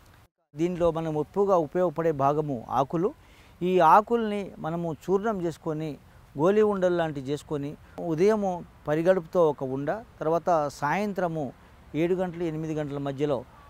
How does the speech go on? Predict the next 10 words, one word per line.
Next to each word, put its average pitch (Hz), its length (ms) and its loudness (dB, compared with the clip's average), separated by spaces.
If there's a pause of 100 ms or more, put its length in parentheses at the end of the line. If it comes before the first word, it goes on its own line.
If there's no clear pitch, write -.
ఒక 143 120 -4
ఉండ 151 280 0
గినుక 156 280 0
తీసుకున్నట్లయితే, 139 1000 -6 (360)
ఇది 180 380 0
మన 170 240 -4
శరీరానికి 202 680 0
కావలసిన 165 800 0 (380)
ఇమ్యూనిటీని 196 680 -2
పెంచటము, 165 680 -6